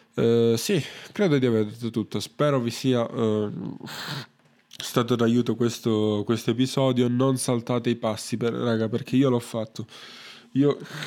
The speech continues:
sono passato dal, dall'automatico direttamente al manuale e me ne sono pentito tantissimo. Con la mia N X duemila ho veramente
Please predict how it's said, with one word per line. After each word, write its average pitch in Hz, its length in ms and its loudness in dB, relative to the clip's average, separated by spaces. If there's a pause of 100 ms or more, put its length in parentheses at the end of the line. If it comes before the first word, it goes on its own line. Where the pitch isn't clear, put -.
(120)
sono 123 260 0
passato 113 540 -2
dal, 107 800 2
dall'automatico 117 1040 0
direttamente 127 800 0
al 113 80 0
manuale 107 560 0 (400)
e 120 80 -2
me 117 120 2
ne 110 120 4
sono 117 240 0
pentito 113 440 0
tantissimo. 101 800 -4
Con 110 220 -2
la 110 80 0
mia 113 280 2
N 117 200 2
X - 140 -12
duemila 113 340 4
ho 104 100 -2
veramente 107 640 0